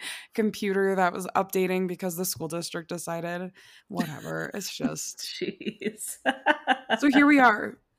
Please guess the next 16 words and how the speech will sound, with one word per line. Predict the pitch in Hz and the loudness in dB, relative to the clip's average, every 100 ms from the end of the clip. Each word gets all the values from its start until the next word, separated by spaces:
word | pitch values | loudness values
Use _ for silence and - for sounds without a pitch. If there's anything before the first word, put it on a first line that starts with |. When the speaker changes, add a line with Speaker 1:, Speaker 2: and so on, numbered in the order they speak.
| _ _ _ _ - | _ _ _ _ -2
Speaker 1:
a | 226 | 2
month | 214 214 - - | 4 2 -6 -8
and | 233 | -4
a | 220 | -4
half | 190 214 - | -6 -8 -8
later. | 160 139 - - - | -8 -8 -8 -8 -4
<laughs> | 247 - _ 180 | -4 -6 _ -12
Speaker 2:
Yeah, | 214 302 262 165 160 | -10 -4 -2 -2 -2
well, | 226 254 294 - _ _ _ _ _ _ _ - | -2 -2 -4 -12 _ _ _ _ _ _ _ -4
it's | 240 240 | 0 4
as | 233 226 | 4 4
if | 240 233 | 2 2
no | 220 214 220 | 2 4 4
time | - 202 196 196 | 0 -2 0 -2
has | 202 190 | -4 -6
passed. | - 160 156 160 - - | -8 -6 -6 -10 -16 -20